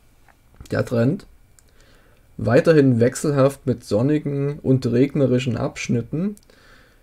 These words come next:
aber einsetzender frühlingshafter Luft bei Werten zwischen plus sieben und plus zwanzig Grad.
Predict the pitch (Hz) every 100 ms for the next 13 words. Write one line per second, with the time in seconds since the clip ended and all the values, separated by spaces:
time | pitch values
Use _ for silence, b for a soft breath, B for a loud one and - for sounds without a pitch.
0 | b - - 131 139 - 123 170 156 151
1 | - 139 139 135 135 139 - _ _ _
2 | _ _ - - 139 160 147 135 123 127
3 | - 127 170 302 - - 120 117 117 123
4 | 151 143 - 131 131 123 139 160 - 143
5 | 175 165 131 131 139 147 - - 127 131
6 | 120 - 123 107 104 -